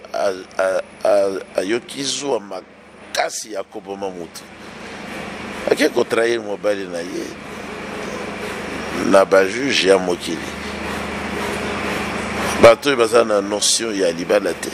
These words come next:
bakende kojuge mosali na Yawe. Ndenge mpe oyo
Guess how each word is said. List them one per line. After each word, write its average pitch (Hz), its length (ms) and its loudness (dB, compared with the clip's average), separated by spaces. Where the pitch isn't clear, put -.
bakende 101 480 6
kojuge 110 720 4
mosali 101 480 0
na 87 160 2
Yawe. 90 400 2
Ndenge 120 400 4
mpe 120 340 2
oyo 113 460 2